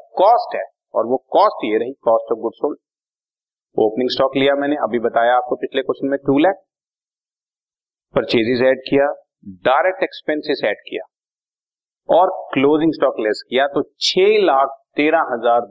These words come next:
दो सौ रुपए I am having cost, ये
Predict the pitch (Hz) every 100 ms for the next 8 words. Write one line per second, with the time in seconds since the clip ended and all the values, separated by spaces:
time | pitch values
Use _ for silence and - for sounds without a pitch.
0 | 98 127 - 113 104 110 113 - - 123
1 | 131 120 107 104 107 107 - _ _ _
2 | _ _ 143 110 85 - - - - 113